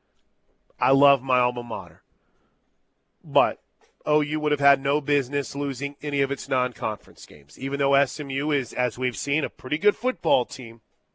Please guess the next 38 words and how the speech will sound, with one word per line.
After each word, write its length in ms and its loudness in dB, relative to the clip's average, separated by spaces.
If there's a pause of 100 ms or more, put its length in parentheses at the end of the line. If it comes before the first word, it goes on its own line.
(800)
You 200 -10
had 200 4
Arkansas 600 2
State, 520 0 (180)
S 280 -6
M 140 -8
U, 180 -4
and 100 -10
Tulsa. 440 -18 (920)
We 260 -8
joked 380 2
about 260 6
it 80 4
all 260 6
off 220 6
season, 480 -10
but 140 -12
Josh, 360 2
it 80 -6
was 160 -10
true. 320 -4 (1200)
If 100 -20
anything 380 -2
other 200 4
than 160 0
three 280 0
and 80 0
oh 180 4
happened, 560 2 (120)
we 180 -6
got 240 6
problems. 720 2 (640)
You 240 -8
opened 320 0
up 160 6
Big 200 4
twelve 340 6
play 320 2